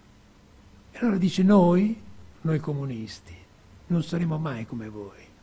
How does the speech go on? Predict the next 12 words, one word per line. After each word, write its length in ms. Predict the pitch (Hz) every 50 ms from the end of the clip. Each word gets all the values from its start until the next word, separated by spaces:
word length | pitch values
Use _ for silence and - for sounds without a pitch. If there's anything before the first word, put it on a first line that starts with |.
| _ - - - - - - - - - - - - - - - - - - - - - - - - - - - - - - - - - - - - - - _ _ - - - - - - - - - - - - - - - - - - - - - - - - - - - - -
Il 180 | - - - -
comunismo, 840 | - 165 151 147 147 151 165 190 208 202 202 208 202 190 196 190 - - - - - - - -
anzi 340 | - 175 151 - - -
comincia, 420 | 139 123 147 156 165 170 147 - 151
la 120 | 139 139
frase 260 | - 175 175 143 165
comincia 420 | 135 - 135 131 139 135 - - 131
con 300 | - 135 131 127 127 123
un, 160 | 123 123 120 - - - - - -
un 360 | - 143 127 127 127 123 120 - - - -
retorico 920 | - - 147 151 151 - 180 180 180 170 151 - - 143 139 139 - - - - - -
no. 360 | 156 170 165 139 110 101 -